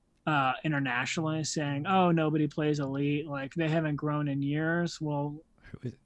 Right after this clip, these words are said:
Speaker 2: who is saying that?
Speaker 1: Do, do two minutes of research on Google and you'll find,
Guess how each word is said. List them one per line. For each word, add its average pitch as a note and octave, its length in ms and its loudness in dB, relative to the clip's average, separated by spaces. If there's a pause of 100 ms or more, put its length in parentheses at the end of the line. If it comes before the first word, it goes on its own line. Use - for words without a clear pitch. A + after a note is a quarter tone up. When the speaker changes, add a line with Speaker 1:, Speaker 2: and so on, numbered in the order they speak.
(100)
Speaker 2:
who - 80 -4
is C3 80 -4
saying G#2+ 280 -2
that? D2+ 220 -2
Speaker 1:
Do, C#4 220 10 (540)
do E4 340 8 (140)
two A#3+ 440 2 (100)
minutes C#3+ 420 -4
of C3+ 140 -8
research D3 600 -2
on C3 260 -8
Google D3+ 520 -4
and D3 120 -2
you'll C3+ 140 -6
find, A2+ 520 -12